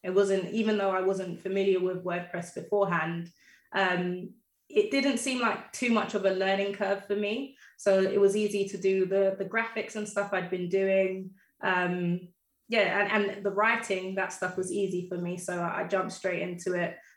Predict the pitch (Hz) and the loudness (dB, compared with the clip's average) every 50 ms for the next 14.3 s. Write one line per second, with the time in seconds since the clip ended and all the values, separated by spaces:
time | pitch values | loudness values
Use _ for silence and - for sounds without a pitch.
0 | _ _ - 220 254 277 254 - - - - - 226 202 190 202 202 196 190 - | _ _ 0 2 2 2 2 0 -4 -6 -2 2 4 4 6 4 4 4 2 0
1 | - 180 175 170 - - - - 180 175 - 175 175 175 175 175 - 175 175 175 | 0 -2 -2 -2 -4 -6 -6 -6 -6 -6 -6 -6 -6 -6 -6 -4 -2 -2 -2 -2
2 | 175 175 180 190 196 196 - - - _ - 190 180 180 175 170 - 202 208 202 | -2 -2 -4 -6 -6 -8 -10 -16 -20 _ -6 -4 -4 -2 -2 0 2 2 2 4
3 | 196 190 185 190 190 185 170 156 196 202 202 202 190 190 240 254 - - _ 196 | 4 4 4 4 4 4 2 0 2 4 4 4 4 2 0 -2 -8 -8 _ -6
4 | 180 180 - - _ _ - 202 196 190 185 185 - - - 233 - 285 277 254 | -6 -6 -10 -18 _ _ 0 0 2 2 0 -2 -2 -2 -2 0 2 2 2 2
5 | 240 240 226 214 196 - 196 196 190 185 180 170 - - _ _ _ _ 202 196 | 2 2 2 2 2 2 2 0 0 0 -2 -6 -10 -14 _ _ _ _ -2 0
6 | 196 208 226 262 285 269 - - - 196 180 - - - 175 180 180 185 185 175 | 2 0 0 -2 -4 -6 -10 -8 -6 -6 -4 -4 -4 -4 -6 -6 -4 -4 -4 -4
7 | 175 175 175 175 - - - - - _ - 190 175 175 175 175 175 175 - - | -4 -6 -8 -8 -12 -18 -20 -20 -14 _ -2 0 2 2 2 2 0 -2 -2 0
8 | 196 185 190 185 185 180 180 180 180 175 175 - - - _ _ _ - - _ | 2 4 4 4 2 2 0 -2 -2 -4 -6 -8 -14 -20 _ _ _ -20 -20 _
9 | _ _ _ _ - - 247 262 262 262 285 285 277 269 254 240 214 190 214 202 | _ _ _ _ 2 4 4 4 4 2 2 2 0 0 2 2 2 2 2 0
10 | - 208 202 202 - - 185 - - 196 202 196 190 185 180 175 - 185 - - | -2 -4 -6 -4 -2 -4 -4 0 2 2 4 4 4 2 0 -2 -4 -4 -6 -6
11 | - - - - - 196 185 185 190 196 214 226 220 - - _ _ - 196 196 | -8 -10 -10 -2 0 0 2 2 0 0 -2 -2 -4 -8 -14 _ _ 4 6 6
12 | 190 185 180 180 180 175 - - 202 196 190 185 190 190 175 175 185 185 185 - | 6 4 0 -4 -6 -4 -2 0 0 0 0 -2 -2 -4 -4 -4 -6 -6 -8 -8
13 | - - 170 170 - 170 170 165 170 170 170 - - - - 220 226 262 254 208 | -6 -4 -4 -2 0 0 0 0 0 -4 -6 -6 -6 -2 -2 0 0 0 -2 -2
14 | 180 170 165 165 170 - | -4 -4 -4 -4 -6 -10